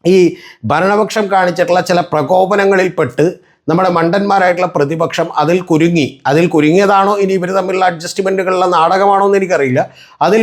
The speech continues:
കുരുങ്ങിക്കൊണ്ട് ഏറ്റവും ഒടുവിൽ സഭ പന്ത്രണ്ട് മണിക്ക് മുമ്പ് നിർത്തിവെക്കുന്ന ഒരു സംഭവമാണ് ഉണ്ടായിട്ടുള്ളത്. അത് വീണ്ടും അടുത്ത ദിവസം ചർച്ച ചെയ്യുമായിരിക്കും, നമുക്കറിയില്ല.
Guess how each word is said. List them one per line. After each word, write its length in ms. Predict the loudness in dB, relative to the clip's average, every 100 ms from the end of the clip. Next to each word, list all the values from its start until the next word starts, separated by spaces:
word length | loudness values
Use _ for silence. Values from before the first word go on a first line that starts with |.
| 0
കുരുങ്ങിക്കൊണ്ട് 500 | 0 0 0 0 0 0 -2
ഏറ്റവും 340 | 0 -2 0 0
ഒടുവിൽ 240 | 0 -2 -2
സഭ 260 | -2 0 0 0
പന്ത്രണ്ട് 300 | -2 -2 0
മണിക്ക് 220 | -2 -2 -2
മുമ്പ് 160 | -2 0
നിർത്തിവെക്കുന്ന 640 | -2 0 -2 0 0 0 0
ഒരു 120 | -2 -2 0
സംഭവമാണ് 500 | 0 2 2 2 0
ഉണ്ടായിട്ടുള്ളത്. 440 | 0 0 -2 -8 -16 _ 0
അത് 80 | 2
വീണ്ടും 240 | 2 2 -2 -6 -20 -14 -4 -2
അടുത്ത 160 | -2 -2
ദിവസം 180 | -2 -2
ചർച്ച 180 | -2 0
ചെയ്യുമായിരിക്കും, 420 | 0 2 0 0 -2
നമുക്കറിയില്ല. 440 | 0 0 0